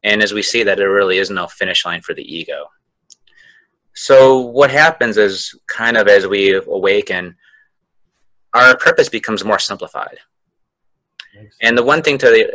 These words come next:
Speaker 1: really actually realize is that our purpose is always in the present moment, because the present moment is all that there really is. So then you could almost say that your purpose could be just to be the most authentic expression of yourself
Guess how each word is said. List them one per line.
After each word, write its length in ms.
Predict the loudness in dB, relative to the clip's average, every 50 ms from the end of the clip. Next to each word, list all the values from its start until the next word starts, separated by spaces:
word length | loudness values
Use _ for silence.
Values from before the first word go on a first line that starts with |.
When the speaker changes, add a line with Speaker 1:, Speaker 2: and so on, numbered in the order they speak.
| -8
Speaker 1:
really 380 | -4 2 6 6 6 6 6 4
actually 340 | 2 2 2 2 2 2 2
realize 460 | 2 4 4 4 4 2 0 -2 -4
is 80 | -4 -2
that 140 | 0 2 2
our 80 | 0
purpose 400 | 0 0 -2 0 0 0 0 0
is 140 | 0 -2 -2 -8 _ _ _ _
always 520 | -2 0 2 2 2 2 0 -2 -6 -10
in 120 | -12 -14
the 60 | -14 -12
present 340 | -8 -6 -6 -6 -6 -8
moment, 380 | -8 -10 -12 -12 -14 _ _ -20 _ _ _ _ _ _ _ _ _ _ _ _ _ _ _ _ _ _ _ _ _ _ _ _ _ _ _ _ _ _ _ _
because 200 | -10 -8 -6 -6
the 60 | -4
present 280 | -2 0 0 0 0
moment 280 | 0 -2 -2 -2 -4 -6
is 120 | -8 -10
all 200 | -10 -8 -6 -4 -4
that 120 | -6 -4
there 160 | -4 -6 -4
really 300 | -4 -6 -6 -6 -8 -10
is. 520 | -8 -6 -4 -4 -4 -6 -8 -14 -18 -20 _ _ _ _ _ _ _ _ _ _ _ _ _ _ _ _ _ _ _ _ _ _ _
So 200 | 0 4 4 6
then 200 | 6 6 4 4
you 100 | 0 0
could 140 | 2 0 0
almost 300 | 2 0 -2 -4 -2 0
say 180 | 2 2 4
that 140 | 4 2 -2
your 100 | -2 -8
purpose 360 | -6 -6 -6 -6 -6 -8 -10
could 200 | -10 -12 -12 -6
be 300 | -4 -4 -4 -4 -6 -10 -18 -20 _ _ _ _
just 220 | -2 -2 -2 -2 -8
to 60 | -6
be 180 | -4 -2 0
the 120 | 0 0 0
most 420 | 0 2 2 2 0 -2 -4 -12 _ -6
authentic 420 | -6 -4 -4 -4 -2 -2 -2 -4
expression 640 | -6 -8 -8 -6 -4 -4 -2 -2 -4 -6 -8 -12 -12
of 140 | -14 -12 -10
yourself 560 | -10 -10 -10 -10 -8 -8 -10 -10 -12 _ _